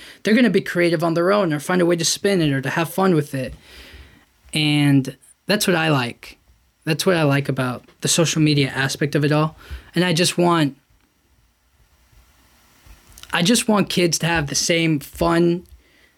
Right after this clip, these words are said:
holiday experience with Halloween like I did. And to do that, it's just about showing them it can be scary, but not creepy or,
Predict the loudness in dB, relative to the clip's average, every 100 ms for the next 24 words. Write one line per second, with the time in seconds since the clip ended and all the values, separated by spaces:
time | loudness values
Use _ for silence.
0 | -20 -18 -6 0 2 2 2 0 -2 -2
1 | 0 2 0 -2 -6 -4 -6 -2 2 4
2 | 4 2 0 -4 -6 -2 -2 -2 -6 -10
3 | -14 -20 -20 -20 -20 _ _ -4 0 2
4 | 4 4 2 -4 _ _ -4 0 2 4
5 | 4 2 0 -2 -4 _ _ _ _ _
6 | _ _ _ _ _ _ -4 0 2 2
7 | 2 0 0 0 0 2 2 2 2 4
8 | 4 4 0 _ _ _ -6 0 2 2
9 | 0 2 2 4 2 0 -2 -2 0 0
10 | 0 -4 -8 _ _ _ _ _ -4 0
11 | 0 0 -2 -2 -6 -8 -10